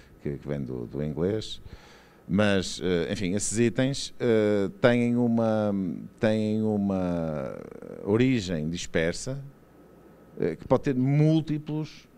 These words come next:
por exemplo, no caso do livro. O caso do livro foi o primeiro caso do, do comércio eletrónico, não é? Ou, enfim, o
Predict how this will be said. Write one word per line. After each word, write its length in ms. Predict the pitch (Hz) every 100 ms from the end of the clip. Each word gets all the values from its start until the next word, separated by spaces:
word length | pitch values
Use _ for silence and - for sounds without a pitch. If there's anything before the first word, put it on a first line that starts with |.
| 73
por 80 | -
exemplo, 180 | 110 85
no 60 |
caso 220 | 107 123 113
do 100 | 110
livro. 300 | 76 95 - - - - -
O 20 | -
caso 180 | 104
do 60 | 98
livro 160 | 151 -
foi 100 | 139
o 40 |
primeiro 300 | 127 127 113
caso 420 | - 127 117 107
do, 260 | 95 98 87
do 120 | 87
comércio 280 | 98 87 -
eletrónico, 460 | 67 - 50 50 - - -
não 120 | 55
é? 80 | 78 92 -
Ou, 280 | - 64 71
enfim, 200 | 90 69
o 240 | 62 76